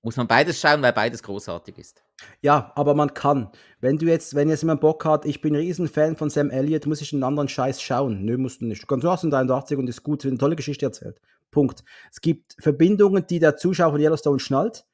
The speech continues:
Speaker 2: aber die nicht wichtig sind dann für die Ge-, für, für den Zusammenhang. Ich, es ist nicht, es ist nicht wichtig.
Speaker 1: Nein, ist es nicht. Aber wenn einem der Stil gefällt, grad die Landschaftsaufnahmen, die Kamerafahrten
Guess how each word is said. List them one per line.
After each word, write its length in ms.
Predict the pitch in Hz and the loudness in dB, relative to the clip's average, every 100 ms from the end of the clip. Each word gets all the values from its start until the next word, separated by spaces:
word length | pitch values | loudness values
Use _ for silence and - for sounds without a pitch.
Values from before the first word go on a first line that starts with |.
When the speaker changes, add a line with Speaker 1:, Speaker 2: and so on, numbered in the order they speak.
| _ _ _ _ - | _ _ _ _ -4
Speaker 2:
aber 200 | 143 147 | 2 2
die 180 | 160 165 | 2 -2
nicht 260 | 160 - | -2 0
wichtig 300 | 165 175 170 | -2 -2 -6
sind 260 | - 170 165 | 0 0 2
dann 120 | 156 | 0
für 180 | 147 151 | 0 -4
die 120 | 147 | -2
Ge-, 180 | 147 143 | -2 -2
für, 220 | 147 143 | -2 -2
für 260 | 135 139 139 | -2 -4 -4
den 380 | 135 135 135 | -8 -10 -12
Zusammenhang. 480 | 127 135 143 135 110 | -8 -4 -2 -2 -4
Ich, 100 | 104 | -6
es 140 | - - | -2 0
ist 140 | 190 | 2
nicht, 140 | 190 139 | 0 0
es 140 | 147 | -2
ist 140 | 220 | 0
nicht 140 | 240 196 | 0 0
wichtig. 360 | 160 131 - _ _ _ - | -2 -4 -12 _ _ _ -12
Speaker 1:
Nein, 440 | 107 110 135 151 | -2 0 0 0
ist 140 | 139 120 | -6 -6
es 100 | 113 | -8
nicht. 140 | 120 | 2
Aber 360 | 131 190 220 - | 2 2 -4 -6
wenn 200 | 127 143 | -4 -2
einem 200 | 147 143 | -2 -2
der 160 | 127 - - | -6 -6 -12
Stil 420 | - 185 214 185 | -10 -8 -8 -10
gefällt, 680 | 131 - 131 147 110 - - _ _ _ | -10 -4 -2 -2 -4 -12 -20 _ _ _
grad 200 | - 143 | -8 -6
die 60 | 147 | -4
Landschaftsaufnahmen, 960 | 131 139 180 180 143 147 131 135 92 | 0 0 -2 -8 -6 -4 -4 -6 -12
die 120 | 92 - | -12 -8
Kamerafahrten 880 | 135 156 151 151 - 85 78 85 | -6 -4 -4 -4 -4 -6 -8 -18